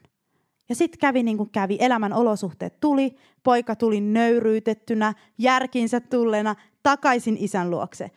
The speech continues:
Ja mitä isä oli tehnyt siellä? Hän oli odottanut. Hän ei oo-, hän tiesi, että poika jonain hetkenä tulisi tulemaan takaisin.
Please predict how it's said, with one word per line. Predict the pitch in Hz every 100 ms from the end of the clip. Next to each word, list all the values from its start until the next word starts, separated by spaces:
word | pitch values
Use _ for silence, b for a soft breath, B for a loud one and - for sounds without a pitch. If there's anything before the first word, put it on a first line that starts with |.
| b b
Ja | 277
mitä | 320 311
isä | 285 - 240
oli | 208 202
tehnyt | 214 190 180
siellä? | - 170 135 - - _ _
Hän | - 196
oli | 180 180
odottanut. | 175 160 - _ - - - - _ _ _ b b b b
Hän | - 254 247
ei | 226
oo-, | 220 220
hän | 254 262 269 - 233 240 _
tiesi, | 349 415 330 247 -
että | 196 196 196
poika | 202 208 214
jonain | 233 262 269 233
hetkenä | 208 233 - 208 190
tulisi | 190 220 196 196
tulemaan | 214 208 180 175 175 185
takaisin. | 214 - 175 170 - 185